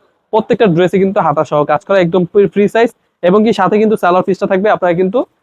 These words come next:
ছ দুই গজ আড়াই গজের মধ্যে সালোয়ার পিস পেয়ে যাবেন। এছাড়া চলে আসছে আমাদের মান্নাত কোয়ালিটি। এই ড্রেসগুলো কিন্তু প্রত্যেকটি কালেকশন মাশাআল্লাহ অনেক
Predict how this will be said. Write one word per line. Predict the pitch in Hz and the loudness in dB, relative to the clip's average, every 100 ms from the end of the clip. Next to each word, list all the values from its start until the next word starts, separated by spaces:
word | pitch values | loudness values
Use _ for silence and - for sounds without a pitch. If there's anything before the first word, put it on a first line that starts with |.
| _ _ - | _ _ -12
ছ | - 196 | 0 2
দুই | 202 | 2
গজ | 208 202 151 | 0 0 0
আড়াই | 165 | 0
গজের | 170 165 170 | 0 0 0
মধ্যে | 160 262 | -2 -2
সালোয়ার | 170 147 139 | 0 -2 -2
পিস | 151 | -4
পেয়ে | 170 156 | -2 0
যাবেন। | 127 107 - _ _ | 0 -2 -10 _ _
এছাড়া | 196 202 247 | -2 0 0
চলে | 226 233 | 2 2
আসছে | 214 226 | 0 0
আমাদের | 208 214 196 | 0 2 2
মান্নাত | 170 196 196 | 2 0 0
কোয়ালিটি। | 196 190 208 | 0 0 2
এই | 175 | 0
ড্রেসগুলো | 156 170 185 190 | 2 0 2 2
কিন্তু | 190 185 | 2 0
প্রত্যেকটি | 196 - 196 220 190 | -2 -2 -2 0 0
কালেকশন | 170 - 180 | 0 0 0
মাশাআল্লাহ | 170 185 185 185 _ _ _ - | 0 0 -2 -2 _ _ _ -2
অনেক | 196 233 | 0 0